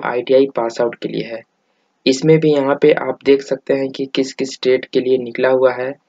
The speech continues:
साथ ही इसका stipend क्या होगा, एज कितने से कितने वर्ष वाले इसमें apply कर सकते हैं।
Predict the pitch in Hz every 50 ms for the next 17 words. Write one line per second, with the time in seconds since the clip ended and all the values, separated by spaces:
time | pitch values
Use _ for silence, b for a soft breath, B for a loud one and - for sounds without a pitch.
0 | _ _ _ - - 123 120 131 127 - 135 131 - - 131 123 120 - - -
1 | 117 117 117 - 127 123 123 117 - - 127 120 123 123 127 123 120 127 123 123
2 | 131 - _ _ _ _ _ _ _ _ _ _ _ _ _ - 135 151 160 156
3 | 160 165 - 139 131 - 139 143 147 143 143 - 143 139 - 127 123 - 131 131
4 | 131 131 131 127 - - - 120 120 127 131 127 123 - 127 123 123 - 113 -
5 | 117 113 117 120 120 - 127 123 117 - 127 120 - - 127 120 120 120 120 127